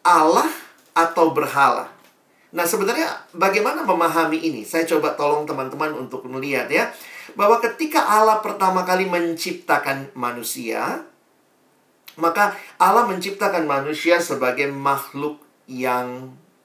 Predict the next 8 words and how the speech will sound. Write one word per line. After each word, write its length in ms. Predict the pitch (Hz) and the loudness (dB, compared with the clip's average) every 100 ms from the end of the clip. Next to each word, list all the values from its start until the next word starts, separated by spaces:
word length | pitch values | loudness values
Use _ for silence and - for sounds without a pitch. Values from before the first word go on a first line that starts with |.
| _ | _
menggambarkan 1120 | 127 131 120 123 120 120 120 113 - 113 113 139 | -10 -8 -6 -6 -6 -6 -8 -8 -10 -12 -8 2
Allah 360 | 160 143 120 - | 4 4 0 -4
ya, 360 | 127 - - - | -4 -4 -4 -10
karena 240 | 123 127 | -8 -8
dikatakan 480 | 117 123 120 135 143 | -8 -8 -6 -6 -6
manusia 480 | 123 120 117 123 113 | -6 -8 -10 -8 -8
itu 400 | - 190 240 - | -8 -4 -2 -2
adalah 480 | 123 123 160 202 | -2 0 2 2